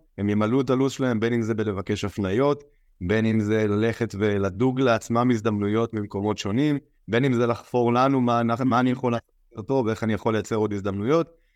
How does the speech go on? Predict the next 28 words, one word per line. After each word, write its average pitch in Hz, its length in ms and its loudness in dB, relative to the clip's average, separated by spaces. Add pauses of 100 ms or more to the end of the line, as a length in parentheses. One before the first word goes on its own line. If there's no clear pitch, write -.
(200)
וזה 160 240 4
סוג 214 240 -4
של 202 180 2
ה-, 156 260 2
התורה 147 320 0
מבחינתנו, 135 640 -2
כל 151 160 0
השאר 147 240 2
שמנו 127 300 0
לב 123 120 -2
שזה 110 240 -4
בונוס. 104 480 -4
ראינו, 156 400 2 (100)
ובאופן 110 440 0
מפתיע, 143 400 0 (500)
שהרבה 120 340 0
אנשים 151 280 -2
שהיו 131 280 0
רוקסטרים 135 600 -2
במכירות 107 500 -2
במקומות 104 420 -4
אחרים, 147 440 0 (300)
מגיעים 120 420 2
מאוד 151 400 2
סגורים 127 540 0
ללהיות 107 360 0
תלמידים 98 420 -4
טובים, 113 440 0